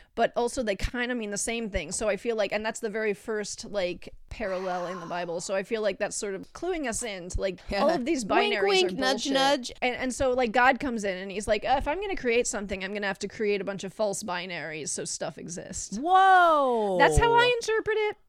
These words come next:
Speaker 2: Wow.
Speaker 1: I don't
Speaker 2: That is
Speaker 1: know.
Speaker 2: blowing my mind.
Speaker 1: I think so.
Speaker 2: Way at the beginning of this, when you started talking and you mentioned how, like, right from the beginning, God creates and then starts pulling and, and separating.
Speaker 1: Mm-hmm.
Speaker 2: When I was growing up and heard the creation story,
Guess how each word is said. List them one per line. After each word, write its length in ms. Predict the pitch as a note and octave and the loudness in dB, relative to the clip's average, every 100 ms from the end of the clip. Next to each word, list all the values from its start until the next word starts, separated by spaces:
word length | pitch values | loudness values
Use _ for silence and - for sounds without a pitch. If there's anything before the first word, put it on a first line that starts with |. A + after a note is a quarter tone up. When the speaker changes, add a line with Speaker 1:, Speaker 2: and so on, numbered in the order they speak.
| _ | _
Speaker 2:
Wow. 640 | - B3 F#4+ G4+ D#4+ F#3 D3 | 2 4 6 4 4 4 4
Speaker 1:
I 80 | C4 | 2
don't 180 | F4+ | 2
Speaker 2:
That 160 | D4 C#4 | -2 0
is 80 | G#4 | 0
Speaker 1:
know. 60 | - | 0
Speaker 2:
blowing 340 | A#3 B3 B3+ | -2 -2 -4
my 140 | B3 | -4
mind. 500 | B3 C#4+ C#4+ C#3+ B2 | -4 -4 -4 -4 -4
Speaker 1:
I 120 | A#3 C4 | -2 -2
think 220 | C4+ A#3+ | -4 -6
so. 340 | A#3 G#3+ G#3+ | -2 0 0
Speaker 2:
Way 380 | G#3 A#3+ C4 C#4+ | 2 2 2 0
at 100 | C4+ | -2
the 80 | A3+ | -2
beginning 400 | G#3+ G3+ A3+ G#3 | -4 -4 -4 -4
of 80 | D#3 | -4
this, 200 | D#3 - | -6 -6
when 120 | D#3 | -8
you 80 | D#3 | -8
started 340 | - D#3+ D#3 | -8 -12 -12
talking 380 | - E3 D#3+ D3 | -10 -10 -10 -10
and 100 | C3+ | -10
you 80 | C#3 | -10
mentioned 460 | C#3+ D3+ - D3+ | -10 -12 -12 -12
how, 160 | E3 D3 | -10 -10
like, 260 | C#3+ C#3 - | -8 -10 -12
right 280 | D#3 E3 E3+ | -6 -4 -4
from 220 | - F3+ | -8 -10
the 80 | E3 | -8
beginning, 560 | D3+ D3 D#3 D#3+ D3+ | -12 -10 -10 -8 -10
God 260 | D3 D3 D3 | -10 -8 -10
creates 440 | - D#3 C#3+ D3 | -12 -10 -10 -8
and 100 | D3+ | -8
then 100 | D3 | -8
starts 380 | D3+ - C#3 - | -8 -6 -8 -8
pulling 580 | - - D3 D#3 D#3 D3+ | -8 -8 -6 -6 -6 -6
and, 280 | C3+ B2+ - | -8 -10 -12
and 160 | A#2+ C3+ | -14 -12
separating. 960 | - C#3 C3+ D#3+ D#3+ E3 E3 E3+ F3+ | -8 -8 -10 -10 -8 -6 -6 -6 -8
Speaker 1:
Mm-hmm. 380 | F#3+ A3+ A3 G#3+ B3+ | -8 -6 -6 -8 -10
Speaker 2:
When 160 | F#3+ E3+ | -10 -6
I 480 | E3+ F3+ G3+ G#3 F#3 | -4 -4 -4 -6 -10
was 220 | - E3+ D#3+ | -10 -12 -8
growing 320 | D3+ D3+ D3 | -8 -8 -10
up 140 | C#3+ | -10
and 80 | C#3+ | -10
heard 160 | D3 D3 | -10 -12
the 40 | |
creation 500 | - D3 C#3+ - D3 | -12 -10 -10 -8 -12
story, 580 | - C3+ C3+ C#3 C3+ | -10 -12 -8 -6 -8